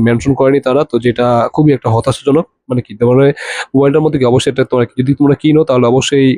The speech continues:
উপরে গ্লাস প্রোটেক্টর লাগিয়ে নিতে হবে, প্লাস ব্যাক কভার ইউজ করতে হবে, কারণ কোনো প্রোটেকশনে কি তারা কোনো মেনশন করেনি। তো ওই হিসেবে এই মোবাইলটা আসলে কি সেফ না, হাত থেকে যদি পড়ে যায়, তাহলে তো বুঝতেই পারছি কি একটা অবস্থা। এরপর যদি আসে আইপি রেটিং, হ্যাঁ, আইপি রেটিংটা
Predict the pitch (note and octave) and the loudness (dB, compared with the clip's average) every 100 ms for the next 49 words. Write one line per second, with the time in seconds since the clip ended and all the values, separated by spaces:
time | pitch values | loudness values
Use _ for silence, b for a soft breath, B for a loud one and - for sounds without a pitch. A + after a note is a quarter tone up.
0 | C3+ C#3 D3 B2+ B2 - B2 A#2+ C3+ A#2+ | -2 0 -2 0 -4 -2 -6 0 0 2
1 | C3 B2+ C3+ C#3 C#3 A#2 A2+ A#2+ C3 A#2+ | 0 0 0 0 -2 -6 -6 -6 -2 0
2 | A#2+ - C3 B2+ B2+ A#2 B2 - C3 C#3 | 0 0 0 0 0 -2 -2 0 0 0
3 | D3 C#3+ - A2 A2+ A#2 B2 A#2 A#2 A2+ | 0 0 0 -4 0 0 2 2 0 0
4 | C3 B2+ B2 D3+ - A2 G#2+ - _ _ | -2 0 0 0 0 -2 -2 -6 _ _
5 | _ _ _ _ _ B2 C3 - C3 A#2+ | _ _ _ _ _ -2 0 0 0 2
6 | A#2 A#2+ A#2+ A2+ C#3 A2+ - B2+ - F#2+ | 2 2 0 -2 -2 -2 -2 -4 -4 -12
7 | G2 _ _ _ A#2 - C#3 D#3 D3 C#3 | -14 _ _ _ -8 -2 0 0 0 0
8 | C#3+ B2+ B2 B2 A#2+ B2 A#2+ A#2+ - C3+ | 0 0 0 0 0 0 0 -2 -2 -2
9 | A2 - A#2+ G#2+ G#2+ G2+ G2+ - E2+ - | -4 -2 -2 -2 -2 -2 -4 -6 -10 -10
10 | _ _ b b b C#3 D3 E3 E3+ E3+ | _ _ b b b -4 0 0 2 2
11 | C#3 C3 D3 D3 E3+ C#3 A#2 C3 C#3+ D3+ | 0 0 2 2 2 2 0 2 2 2
12 | C3+ | 0